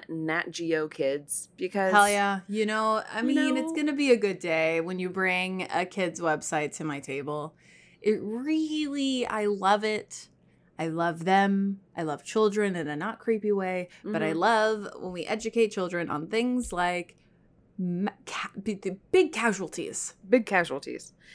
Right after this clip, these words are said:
Speaker 1: And this specifically I used for the why did we have this battle?
Speaker 2: Sure.
Speaker 1: And you'll notice there's, like, a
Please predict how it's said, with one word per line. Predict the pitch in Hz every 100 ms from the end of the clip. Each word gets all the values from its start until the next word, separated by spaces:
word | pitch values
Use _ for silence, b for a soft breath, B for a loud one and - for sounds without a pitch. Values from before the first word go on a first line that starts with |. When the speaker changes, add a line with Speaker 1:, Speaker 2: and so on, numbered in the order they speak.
| B B -
Speaker 1:
And | 190 214
this | 269
specifically | - 277 226 202 196 170
I | 160
used | 156 156 156 -
for | - 151 151
the | 147 143
why | 123 143 131 117
did | 131 180
we | 220 247
have | 240 233
this | 240
battle? | - 233 240 262 277 277 _ _ _ _
Speaker 2:
Sure. | - - 185 226 370 349 180 170
Speaker 1:
And | 190 254
you'll | 269
notice | 262 262 254
there's, | - 208 196
like, | 202 190
a | 185 180